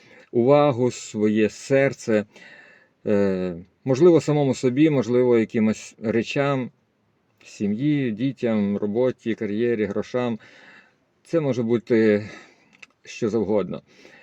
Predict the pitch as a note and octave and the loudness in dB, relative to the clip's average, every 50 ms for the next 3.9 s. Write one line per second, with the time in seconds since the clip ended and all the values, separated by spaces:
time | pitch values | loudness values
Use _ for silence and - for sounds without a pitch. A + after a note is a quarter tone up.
0 | _ _ - A#2+ A2 - - E3 E3 D#3 D#3 D#3 C#3+ - - - - - _ - | _ _ -4 -4 -4 -2 2 2 4 4 2 0 -4 -8 -14 -20 -20 -20 _ -4
1 | A#2+ A#2+ - C#3 C#3+ C#3 - - - _ - - D#3+ D#3 D3+ D3 C#3 A#2+ F#2+ - | -2 -2 2 2 2 2 2 -2 -10 _ -2 2 4 6 6 6 4 2 -2 -6
2 | _ _ _ _ _ _ - _ _ _ _ _ _ _ _ _ _ _ _ _ | _ _ _ _ _ _ -20 _ _ _ _ _ _ _ _ _ _ _ _ _
3 | _ _ _ A2 G#2 G#2 C3+ E3 G3 G#3 F3 B2+ A2+ G#2+ G2 F2 E2+ | _ _ _ -6 -2 2 4 4 4 4 2 2 2 0 0 -2 -4